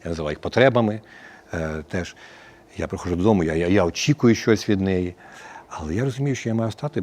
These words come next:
я дуже часто чоловікам це бажаю, знаєте. От як ти йдеш додому,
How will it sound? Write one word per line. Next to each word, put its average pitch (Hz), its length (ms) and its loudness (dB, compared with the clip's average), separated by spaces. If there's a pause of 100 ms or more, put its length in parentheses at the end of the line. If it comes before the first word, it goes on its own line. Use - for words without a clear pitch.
(120)
я 90 80 -6
дуже 117 240 -8
часто 92 340 -10
чоловікам 95 520 -6
це 78 120 -8
бажаю, 71 360 -6
знаєте. 80 340 -12 (580)
От - 140 -10
як 85 120 -6
ти 98 100 -2
йдеш 92 220 0
додому, 110 400 -2